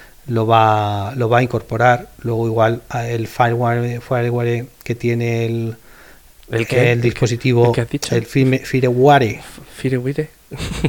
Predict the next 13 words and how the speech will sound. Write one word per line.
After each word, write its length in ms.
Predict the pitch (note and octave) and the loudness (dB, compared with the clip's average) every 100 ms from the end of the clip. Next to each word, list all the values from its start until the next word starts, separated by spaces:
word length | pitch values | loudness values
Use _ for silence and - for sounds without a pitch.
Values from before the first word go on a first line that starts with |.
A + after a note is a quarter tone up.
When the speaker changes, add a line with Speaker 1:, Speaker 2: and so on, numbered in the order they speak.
| - D3+ - - | 0 -6 -6 -8
Speaker 1:
Fi-, 200 | A#2 A2+ | -6 -2
el, 320 | B2+ B2 A#2+ - - - - - - | -2 -2 -4 -10 -20 -18 -18 -18 -4
eh, 420 | C3+ B2+ B2+ B2+ B2 | 2 4 6 4 4
la 120 | A#2 | 4
Flash, 260 | - C3 B2 | 4 4 4
vamos, 280 | B2+ A#2 | 0 -2
el 60 | A#2+ | -4
programa 420 | - B2 C#3+ A2+ | 0 4 6 6
Speaker 2:
Sí. 60 | A#2+ | 4
Speaker 1:
interno 360 | A#2+ C3 B2+ | 2 2 2
que 100 | B2 | 0
tiene, 380 | B2 A#2+ A#2 B2+ | 0 0 0 -2
Speaker 2:
Sí. 140 | A2+ | -4